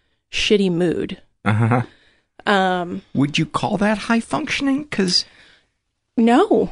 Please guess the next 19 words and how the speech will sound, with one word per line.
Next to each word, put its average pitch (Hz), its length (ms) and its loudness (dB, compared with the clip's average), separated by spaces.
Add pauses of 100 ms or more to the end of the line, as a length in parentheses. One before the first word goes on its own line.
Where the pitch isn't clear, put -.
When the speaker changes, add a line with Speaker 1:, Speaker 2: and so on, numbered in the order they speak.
Speaker 2:
<laughs> - 100 -10
Yeah. 202 520 2
Speaker 1:
No. 220 500 4 (100)
Uh, 202 360 4 (460)
I'm 196 400 2 (320)
doing 254 400 6
what 202 120 2
I'm 180 200 -2
supposed - 640 -2
to 202 80 2
do, 151 360 -4
and 190 120 -2
I'm 175 220 -6
producing. 226 1120 0 (680)
Um, 180 560 -4 (380)
I - 60 0
remember 214 460 2
telling 190 420 -6
my 175 280 -6